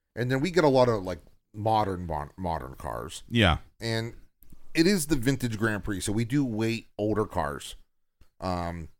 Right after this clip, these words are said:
Speaker 1: there was a sixty-two two fifty
Speaker 2: Mm-hmm.
Speaker 1: Pininfarina bodied, um, G T there, cab,
Speaker 2: Uh-huh.
Speaker 1: but we couldn't find the owner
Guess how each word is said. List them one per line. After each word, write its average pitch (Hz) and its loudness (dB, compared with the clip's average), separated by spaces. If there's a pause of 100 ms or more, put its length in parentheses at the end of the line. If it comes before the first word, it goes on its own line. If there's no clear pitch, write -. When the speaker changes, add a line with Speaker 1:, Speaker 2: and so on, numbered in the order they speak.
(180)
Speaker 1:
there 113 0
was 127 4
a 135 4
sixty-two 120 0
two 107 -2
fifty 90 -6 (400)
Speaker 2:
Mm-hmm. 82 2
Speaker 1:
Pininfarina 110 -2
bodied, 87 -2 (760)
um, 80 -4
G 92 -8
T 131 -2
there, 80 -4
cab, 87 -2 (320)
Speaker 2:
Uh-huh. 85 -2 (100)
Speaker 1:
but 98 4
we 101 -6
couldn't 117 -2
find 107 0
the 98 -10
owner 110 -4